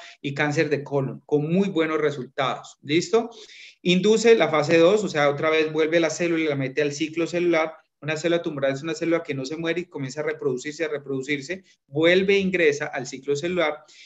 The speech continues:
inhibe estos factores que tienen que ver con las metástasis, activa el sistema, eh,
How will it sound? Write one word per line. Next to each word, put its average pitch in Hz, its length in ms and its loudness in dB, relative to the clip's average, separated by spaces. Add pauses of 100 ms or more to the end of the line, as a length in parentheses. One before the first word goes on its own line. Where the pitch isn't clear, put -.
(160)
inhibe 202 440 4
estos 190 420 -2
factores 165 640 -2
que 147 140 -8
tienen 151 280 -6
que 180 140 -6
ver 170 300 -2
con 196 320 0
las 139 180 -2
metástasis, 151 800 -10 (380)
activa 196 460 0
el 196 60 0
sistema, 170 600 -6 (140)
eh, 135 360 -6